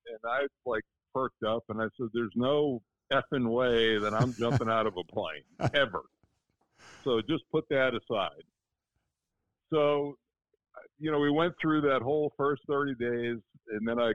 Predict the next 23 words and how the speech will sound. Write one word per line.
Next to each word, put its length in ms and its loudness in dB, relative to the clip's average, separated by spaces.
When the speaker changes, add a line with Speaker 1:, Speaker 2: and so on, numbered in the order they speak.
Speaker 1:
committed 380 0
to 60 -2
the 100 -2
next 240 -2
thirty 280 2
days. 360 2
About 300 -2
middle 500 2
of 80 -2
that, 340 0
they 120 -4
said, 220 -2
"All 80 -2
right, 160 2
we're 180 -4
gonna 80 -18
take 160 -4
a 100 -6
drive." 320 2
I'm 60 -12
like, 180 -4
"All 120 2
right, 220 4